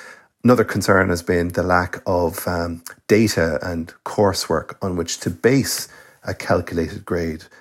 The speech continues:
uh, so to, based on the student performance. Uh, we're told that is also going to be addressed in the announcement. And, uh, and also the fact that the exams are going ahead, are likely to go ahead in some form,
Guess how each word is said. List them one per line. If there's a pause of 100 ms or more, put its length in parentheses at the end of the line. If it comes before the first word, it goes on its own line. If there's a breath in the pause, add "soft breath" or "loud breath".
(220 soft breath)
uh,
so
to, (140)
based
on
the
student
performance. (320 loud breath)
Uh, (100)
we're
told
that (140)
is (100)
also
going
to
be
addressed (460 soft breath)
in
the
announcement. (100)
And,
uh, (200 soft breath)
and
also (120)
the
fact
that
the
exams
are
going
ahead, (220 soft breath)
are
likely
to
go
ahead
in
some
form,